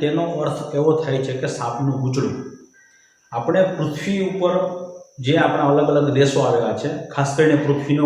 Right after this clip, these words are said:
ગોળો તમે જોશો તો તમને ખ્યાલ આવશે. વિષુવવૃત્ત મધ્યમાં છે અને તેની આસપાસમાં જેટલો વિસ્તાર છે સમુદ્રનો,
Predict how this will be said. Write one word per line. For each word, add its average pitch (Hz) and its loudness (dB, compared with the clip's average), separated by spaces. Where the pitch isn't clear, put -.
ગોળો 151 10
તમે 143 4
જોશો 147 4
તો 143 4
તમને 135 2
ખ્યાલ 123 2
આવશે. 120 0
વિષુવવૃત્ત 190 2
મધ્યમાં 151 6
છે 160 2
અને 160 2
તેની 160 0
આસપાસમાં 175 2
જેટલો 147 4
વિસ્તાર 143 2
છે 156 0
સમુદ્રનો, 135 2